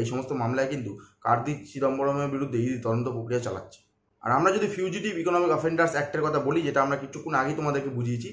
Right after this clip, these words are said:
তার আন্ডারে কিন্তু ইডি, নীরব মোদি যিনি আছেন, আমরা সকলেই জানি নীরব মোদি, বিজয় মাল্য এদের নাম আমরা শুনে থাকি, সেই নীরব মোদিকেও কিন্তু ইডি তার বিরুদ্ধে তদন্ত প্রক্রিয়া চালাচ্ছে। কোন একটা আওতায়? fugitive economic offenders অ্যাক্টের আওতায়। এছাড়াও আমরা বিভিন্ন সময় দেখেছি টিএমসি এর অভিষেক ব্যানার্জি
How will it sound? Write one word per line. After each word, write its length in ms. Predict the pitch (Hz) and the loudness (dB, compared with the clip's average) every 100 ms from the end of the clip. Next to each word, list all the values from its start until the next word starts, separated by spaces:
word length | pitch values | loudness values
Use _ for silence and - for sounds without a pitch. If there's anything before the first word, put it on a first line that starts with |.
| 135 | 2
তার 140 | 131 135 | 4 4
আন্ডারে 240 | 135 135 131 | 2 -2 -2
কিন্তু 180 | 135 160 147 - - 175 | -4 -4 -6 -12 -8 -4
ইডি, 160 | 160 131 120 | 0 0 2
নীরব 220 | 139 175 175 | 6 8 6
মোদি 180 | 170 170 165 | 4 2 4
যিনি 120 | 165 131 | 4 4
আছেন, 180 | 127 117 123 | 4 2 0
আমরা 120 | 131 | -2
সকলেই 240 | 123 143 147 | -2 0 0
জানি 120 | 147 143 | 0 0
নীরব 180 | 127 135 135 | 0 0 0
মোদি, 140 | 135 127 | -2 0
বিজয় 200 | 123 131 | 0 0
মাল্য 160 | 131 127 | 0 -2
এদের 140 | 127 123 | 0 0
নাম 80 | 120 | 0
আমরা 120 | 120 120 | -2 -6
শুনে 120 | 127 | -4
থাকি, 160 | 107 113 - - _ | -4 -6 -16 -20 _
সেই 100 | 131 127 | 0 4
নীরব 220 | 160 175 | 6 6
মোদিকেও 320 | 165 156 160 147 | 4 2 2 2
কিন্তু 180 | 139 123 - 160 | 0 -4 -4 -4
ইডি 140 | 160 127 | -2 2
তার 120 | 135 135 | 4 2
বিরুদ্ধে 220 | 139 160 | -2 -2
তদন্ত 220 | 127 135 147 | -2 0 -2
প্রক্রিয়া 260 | 131 131 123 | -4 -4 -2
চালাচ্ছে। 320 | 117 101 - - _ _ _ 160 | 0 -2 -4 -16 _ _ _ 0
কোন 100 | 170 175 | 2 2
একটা 140 | 185 170 | 4 6
আওতায়? 280 | 165 190 - - _ - | 6 2 0 -8 _ -8
fugitive 380 | 175 165 180 214 147 | -4 -2 -2 -4 -4
economic 340 | 147 156 170 135 | -2 0 0 0
offenders 380 | 123 135 131 117 | 0 0 0 -2
অ্যাক্টের 240 | 113 - 107 | -4 -4 -4
আওতায়। 240 | - - - _ _ _ - | -4 -10 -20 _ _ _ -10
এছাড়াও 260 | 127 185 185 | 0 4 6
আমরা 120 | 180 156 | 6 4
বিভিন্ন 180 | 147 165 160 | 2 0 0
সময় 200 | 165 151 | 0 0
দেখেছি 240 | 139 147 165 | 0 -2 -4
টিএমসি 340 | 147 139 135 151 | -2 -2 0 0
এর 60 | 135 | 2
অভিষেক 240 | 120 123 131 | 2 0 -2
ব্যানার্জি 340 | 131 139 139 | -2 -2 -4